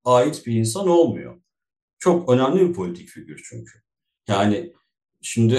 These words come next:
<laughs> örnek vermeyeyim ama bugünün siyasetindeki aklınıza gelecek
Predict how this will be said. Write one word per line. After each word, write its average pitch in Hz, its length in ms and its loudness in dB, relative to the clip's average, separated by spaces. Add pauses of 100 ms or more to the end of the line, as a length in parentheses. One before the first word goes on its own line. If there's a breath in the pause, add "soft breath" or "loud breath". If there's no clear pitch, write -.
(140)
<laughs> 123 180 -4
örnek 123 320 0
vermeyeyim 143 440 4
ama 113 260 -2
bugünün 127 380 -4
siyasetindeki 117 1200 -4 (220 loud breath)
aklınıza 147 500 -2
gelecek 131 520 -4